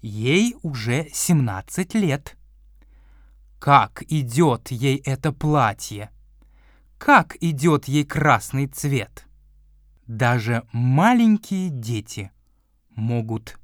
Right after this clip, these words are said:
правильно ответить, что идёт и дождь, и снег, и урок, и человек.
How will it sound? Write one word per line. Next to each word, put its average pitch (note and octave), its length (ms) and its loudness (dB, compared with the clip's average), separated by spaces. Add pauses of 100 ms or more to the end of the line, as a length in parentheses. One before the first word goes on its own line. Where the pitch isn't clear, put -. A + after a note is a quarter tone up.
(140)
правильно D3 840 -2
ответить, A2+ 840 -8 (840)
что - 420 -2
идёт D3+ 640 -2 (200)
и B2 200 -6
дождь, C3 640 -4 (280)
и A3 120 0
снег, - 640 -4 (680)
и C#3+ 140 -4
урок, F#3 580 0 (360)
и G#2+ 120 -10
человек. C#3 760 -2